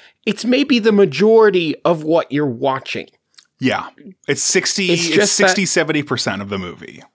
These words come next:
Speaker 1: Yeah, exactly. It's just, as you said, it's this, it's this mob plot line that brings in Ben Schwartz, and I'm just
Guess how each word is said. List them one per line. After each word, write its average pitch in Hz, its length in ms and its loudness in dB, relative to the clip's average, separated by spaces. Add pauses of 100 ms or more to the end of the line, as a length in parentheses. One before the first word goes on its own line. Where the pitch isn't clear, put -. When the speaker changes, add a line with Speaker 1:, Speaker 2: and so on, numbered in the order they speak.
(360)
Speaker 1:
Yeah, 185 300 2
exactly. 143 640 -2
It's - 240 -2
just, - 320 -2 (140)
as 127 240 -2
you 139 40 -2
said, 92 360 -6 (100)
it's 139 220 -6
this, - 400 -2 (180)
it's 190 200 -4
this - 260 -2
mob 104 460 0
plot 90 340 -4
line 87 400 -8 (400)
that 131 240 -4
brings 170 280 0
in 127 340 2 (400)
Ben 135 180 2
Schwartz, 131 500 -2
and 113 100 0
I'm 113 200 0
just 120 480 -4